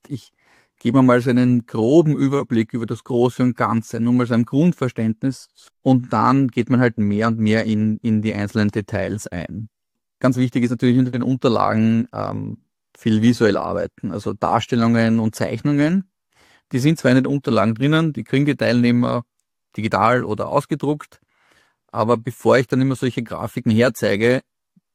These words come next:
stehe ich dann eigentlich am liebsten am Whiteboard und zeichne das gemeinsam mit den Leuten.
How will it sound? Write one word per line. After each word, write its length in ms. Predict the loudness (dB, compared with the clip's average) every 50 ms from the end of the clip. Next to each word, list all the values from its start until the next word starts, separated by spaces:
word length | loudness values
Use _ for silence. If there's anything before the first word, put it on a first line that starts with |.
| _
stehe 240 | -20 -12 -8 -6 -6
ich 80 | -4 -2
dann 160 | 0 0 2
eigentlich 220 | 2 0 0 0
am 100 | 0 0
liebsten 440 | 0 -2 -4 -6 -8 -6 -6 -6 -4
am 220 | -2 0 2 4
Whiteboard 760 | 4 4 2 0 -2 -4 -6 -2 0 2 2 2 0 _ -14 -12 -6
und 180 | -6 -6 -6
zeichne 380 | -4 -6 -6 -6 -4 -4 -4 -2
das 220 | -2 -2 -4 -2
gemeinsam 640 | 0 2 2 2 2 2 0 0 0 2 0 0 2
mit 300 | 0 0 -2 -2 _ -4
den 100 | -2 0
Leuten. 540 | 2 4 4 2 2 -2 -6 -6 -6 -6